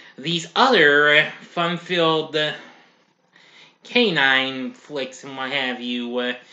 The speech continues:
in the upper left-hand corner is my review of the actual animated version of One hundred one Dalmatians.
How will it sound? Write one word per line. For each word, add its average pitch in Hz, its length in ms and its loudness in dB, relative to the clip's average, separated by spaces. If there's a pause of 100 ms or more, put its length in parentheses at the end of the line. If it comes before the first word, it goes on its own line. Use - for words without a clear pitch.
(280)
in 139 80 -10
the 147 100 0
upper 220 460 2
left-hand 190 520 -2
corner 143 320 -4
is 151 220 -2
my 170 160 -4
review 156 460 -4
of 143 440 -2 (300)
the 147 160 -2
actual 139 760 2
animated 143 460 0
version 123 380 -2
of 110 180 -10
One 131 200 -4
hundred 127 260 -4
one 127 200 -4
Dalmatians. 123 680 -4